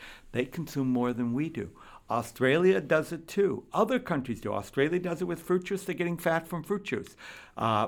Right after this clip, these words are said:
other countries do it from other products, but we're getting fat in dozens of countries from our beverages and shifting from water or unsweetened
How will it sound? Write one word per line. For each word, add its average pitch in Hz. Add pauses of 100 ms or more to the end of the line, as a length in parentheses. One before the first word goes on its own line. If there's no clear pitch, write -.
(120)
other 151
countries 180
do 170
it 175
from 160
other 160
products, 113
but -
we're 107
getting 139 (240)
fat 156 (120)
in 98
dozens 196
of 220
countries 151
from 110
our 101
beverages - (400)
and 101
shifting 139
from 101
water 127 (420)
or 107
unsweetened 147